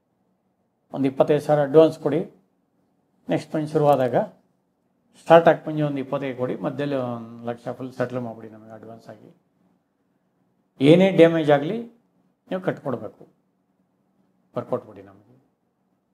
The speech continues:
ಆಯ್ತು, ಬರ್ಕೊಡ್ತೀನಿ ಸ್ವಾಮಿ. So, very next month ಬಂದರು. ಅಲ್ಲಿ ಇಪ್ಪತ್ತು ದಿವಸ ನೀಟಾಗಿ ಶೂಟಿಂಗ್ ಆಯಿತು. ನಾನು ಹಾಕ್ಕೊಟ್ಟ ಬುನಾದಿ ಅದು. ಅವ್ರಿಗೆ ಪ್ರೊವೋಕ್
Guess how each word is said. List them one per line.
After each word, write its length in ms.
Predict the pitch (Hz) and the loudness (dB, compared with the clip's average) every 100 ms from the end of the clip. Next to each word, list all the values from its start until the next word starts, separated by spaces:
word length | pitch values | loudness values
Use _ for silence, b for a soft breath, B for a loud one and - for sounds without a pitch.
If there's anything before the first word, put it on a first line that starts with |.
| _ | _
ಆಯ್ತು, 260 | - 220 170 | -4 -4 -6
ಬರ್ಕೊಡ್ತೀನಿ 480 | 147 - 139 - 123 | -14 -12 -14 -14 -20
ಸ್ವಾಮಿ. 260 | - - _ _ _ _ | -20 -20 _ _ _ _
So, 60 | 160 147 | -8 -6
very 200 | 135 147 | -6 -8
next 280 | 143 - - | -12 -14 -12
month 180 | 139 135 | -12 -10
ಬಂದರು. 320 | 135 131 131 - _ _ _ - | -12 -12 -14 -20 _ _ _ -14
ಅಲ್ಲಿ 300 | 120 117 151 190 262 _ _ _ _ | -10 -6 -6 -8 -14 _ _ _ _
ಇಪ್ಪತ್ತು 400 | 120 - 139 120 117 | -20 -12 -8 -8 -8
ದಿವಸ 240 | 117 - 190 - _ _ _ _ _ _ _ _ _ _ - | -10 -8 -10 -12 _ _ _ _ _ _ _ _ _ _ -14
ನೀಟಾಗಿ 440 | 123 123 135 - | -12 -10 -10 -12
ಶೂಟಿಂಗ್ 320 | - 123 113 110 | -12 -12 -12 -14
ಆಯಿತು. 220 | 104 _ _ _ _ _ - | -20 _ _ _ _ _ -8
ನಾನು 380 | 123 156 190 185 | 0 2 4 2
ಹಾಕ್ಕೊಟ್ಟ 480 | 170 - 180 170 | 0 0 0 4
ಬುನಾದಿ 540 | 165 139 151 156 151 135 | 4 6 6 6 6 4
ಅದು. 180 | 113 104 113 - _ _ _ _ _ _ _ _ _ _ _ _ | 4 0 -12 -20 _ _ _ _ _ _ _ _ _ _ _ _
ಅವ್ರಿಗೆ 240 | - 127 120 | -6 -6 -6
ಪ್ರೊವೋಕ್ 440 | 131 131 151 151 | -6 0 0 0